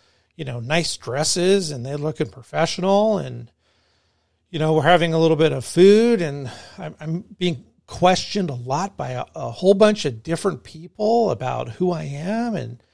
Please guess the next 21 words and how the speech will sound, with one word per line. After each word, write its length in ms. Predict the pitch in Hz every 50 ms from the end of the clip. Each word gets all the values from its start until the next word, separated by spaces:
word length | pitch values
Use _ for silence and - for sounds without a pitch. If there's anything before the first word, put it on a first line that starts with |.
| _ _ _ _ _ _
and 80 | _ _
how 160 | - 131 139
did 160 | 151 165 156
I 100 | 175 170
know 220 | 165 160 180 175 -
Kurt 360 | - - - 175 190 202 196
and 140 | 175 156 139
Judy, 560 | 120 131 156 180 202 220 220 226 226 226 196
and, 280 | 143 117 110 110 113 - _ _ _ _ _ _ _ _ _ _ _ _
you 120 | 156 143
know, 600 | 135 131 135 151 185 202 208 180 165 - - - _ _ _ _ _ _
was 160 | - 160 170 160
I 80 | 170
in 200 | 160 151 139 120
business 600 | 113 - 160 165 185 180 208 220 233 233 - -
with 220 | 233 240 226 233 233
them? 500 | 233 226 226 233 240 247 254 247 240 202
And 340 | 135 110 110 107 107 110 _ _ _ _ _ _ _ _ _ _ _
I'm 120 | 147 151
like, 380 | 151 147 147 143 139 135 - _ _ _ _ _
um, 600 | 143 151 147 139 143 139 135 127 123 123 113 110